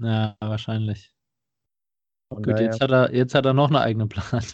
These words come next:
Speaker 1: <laughs>
Speaker 2: Ja. Ja.
Speaker 1: Hm,
Speaker 2: Ganz großes
Speaker 1: schön, die Gang
Speaker 2: Tennis.
Speaker 1: ist mein Team. Ja, großes Tennis.
Speaker 2: So ist das.
Speaker 1: So, wa-, was, wa-, was haben wir noch? Ach, ach so, machen wir weiter mit, äh, entweder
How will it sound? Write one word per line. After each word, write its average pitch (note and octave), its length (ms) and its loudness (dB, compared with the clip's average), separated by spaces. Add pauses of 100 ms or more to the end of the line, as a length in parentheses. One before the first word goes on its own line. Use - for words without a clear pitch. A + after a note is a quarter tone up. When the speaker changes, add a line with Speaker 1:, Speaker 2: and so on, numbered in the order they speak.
(220)
Speaker 1:
<laughs> - 400 -18 (960)
Speaker 2:
Ja. A#2+ 260 -6 (800)
Ja. C#3+ 120 4 (520)
Speaker 1:
Hm, F#3 200 6
Speaker 2:
Ganz C#3 260 6
großes C#3+ 160 2
Speaker 1:
schön, B2 160 0
die C3 60 0
Gang C#3 100 4
Speaker 2:
Tennis. A#2+ 160 2
Speaker 1:
ist A#2 60 -4
mein A2 100 -2
Team. G#2 260 0
Ja, A#2 240 -2 (220)
großes G#2+ 240 -4
Tennis. G#2 400 -4 (2250)
Speaker 2:
So B2 60 -10
ist A#2+ 180 -12
das. G#2+ 220 -14 (280)
Speaker 1:
So, B2 200 4
wa-, A#2+ 140 2
was, C#3 300 2
wa-, - 160 -4
was C#3+ 160 2 (100)
haben D#3 120 2
wir D3 80 4
noch? C#3+ 120 0
Ach, F#3 260 6
ach A3 60 4
so, C4 180 6
machen F#3+ 220 6
wir F#3 100 4
weiter G3+ 240 4
mit, F#3+ 300 0
äh, F3 280 2 (800)
entweder E3+ 1500 4